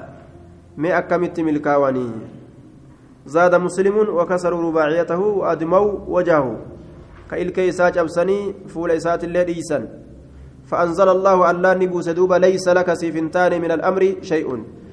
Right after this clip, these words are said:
أمري هونغوتي في ملكاورة. أمري هونغيسوتي في ملكيسوتي را، وهم من تكلن سيفنتان جين. هونغيسو سندن ديسو، ملكيسو سندن ديسو. قال ابن عطية: "كأن النبي صلى الله عليه وسلم لحقه في تلك الحال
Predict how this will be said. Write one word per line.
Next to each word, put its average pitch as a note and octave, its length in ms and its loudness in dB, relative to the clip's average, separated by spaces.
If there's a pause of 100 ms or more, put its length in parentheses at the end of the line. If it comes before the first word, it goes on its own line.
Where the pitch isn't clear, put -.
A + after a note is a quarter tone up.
(240)
أمري F3+ 320 4
هونغوتي E3 680 2
في E3+ 80 -4
ملكاورة. D#3+ 640 2 (500)
أمري G#3 240 2
هونغيسوتي F3+ 680 0
في D3+ 100 -2
ملكيسوتي E3+ 540 -4
را، F3 200 2
وهم F#3 280 0
من F3+ 140 2
تكلن D#3+ 440 0
سيفنتان C#3 760 -2
جين. C3+ 240 -2
هونغيسو F3 440 -2
سندن F3 320 -2
ديسو، F3 240 -4
ملكيسو D#3 400 -4
سندن C3+ 320 -6
ديسو. A#2 260 -8 (540)
قال D3+ 140 2
ابن D#3 140 2
عطية: D#3+ 340 -2
"كأن C#3+ 300 -4
النبي D3 300 -4
صلى D3 180 -2
الله D3 220 2
عليه D#3 100 0
وسلم E3+ 200 -2
لحقه E3 640 0
في E3 100 -6
تلك D#3+ 220 -4
الحال F3 420 0